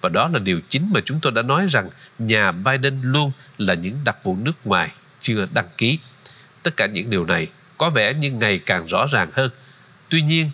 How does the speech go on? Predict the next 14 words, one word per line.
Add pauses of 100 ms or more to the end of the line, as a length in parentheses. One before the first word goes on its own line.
vấn
đề
được
đặt
ra (480)
là
liệu
các
nhà
điều
tra (100)
có
giảm
nhẹ